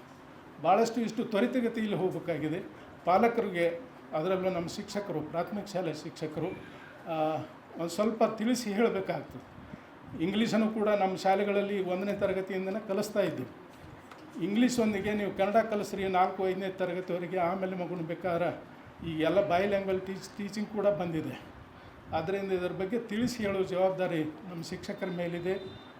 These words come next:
ಆದ್ದರಿಂದ ಒಂದು ಸ್ವಲ್ಪ, ಆ, ಯಾರ್ಯಾರಿಗೆ ಬೇಕು ನೋಡಿ, ನೀವು ಹತ್ತು, ಇಪ್ಪತ್ತು ಪುಸ್ತಕ ತರಿಸಂದ್ರೂ ಅಡ್ಡಿಲ್ಲ, ಎಷ್ಟು ಬೇಕಷ್ಟು ನಿಮ್ಮ ಮನೆಗೆ ತಲುಪಿಸ್ಲಿಕ್ಕೆ ನಾವು ವ್ಯವಸ್ಥೆ ಮಾಡ್ತೀವಿ. ಇದು ಕಾಸ್ಟ್ ಪ್ರೈಸ್ ಬೇಸ್ ಮೇಲೆ ಪುಟ ನೂರ ನಲವತ್ತಿದ್ರೂ ಕೂಡ ಬರ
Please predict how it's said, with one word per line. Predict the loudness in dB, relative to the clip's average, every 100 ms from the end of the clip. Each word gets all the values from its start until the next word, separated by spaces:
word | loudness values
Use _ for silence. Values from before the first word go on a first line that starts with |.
| -4
ಆದ್ದರಿಂದ | -2 0 0 2
ಒಂದು | 2 2 0
ಸ್ವಲ್ಪ, | 0 0 4
ಆ, | 4 4 -8 -18 -18 -16 -4 0 0 -4 -6
ಯಾರ್ಯಾರಿಗೆ | 2 4 6 4 2
ಬೇಕು | -2 -2
ನೋಡಿ, | -2 -2
ನೀವು | 0
ಹತ್ತು, | 0 0 0
ಇಪ್ಪತ್ತು | -2 0 0 0 -4
ಪುಸ್ತಕ | -4 -6 -8 -4
ತರಿಸಂದ್ರೂ | -4 -2 -4 0 2
ಅಡ್ಡಿಲ್ಲ, | 2 2 2 2 0 -6 -18 -10 -2
ಎಷ್ಟು | -2 -2
ಬೇಕಷ್ಟು | -4 -2 -2 -4 -4
ನಿಮ್ಮ | -4 -2
ಮನೆಗೆ | -2 -2
ತಲುಪಿಸ್ಲಿಕ್ಕೆ | -2 -4 -4 -6 -6 -4
ನಾವು | -2 0
ವ್ಯವಸ್ಥೆ | 0 0 0 2
ಮಾಡ್ತೀವಿ. | 2 0 -2 -2 -4 -14 -18 -18 -8
ಇದು | -6 4
ಕಾಸ್ಟ್ | 6 6 6
ಪ್ರೈಸ್ | 2 0 0
ಬೇಸ್ | 0 0
ಮೇಲೆ | -2 -2
ಪುಟ | -4 4
ನೂರ | 6 8 6 4
ನಲವತ್ತಿದ್ರೂ | 2 0 -2 -4 -2 -2
ಕೂಡ | 0 4
ಬರ | 4 4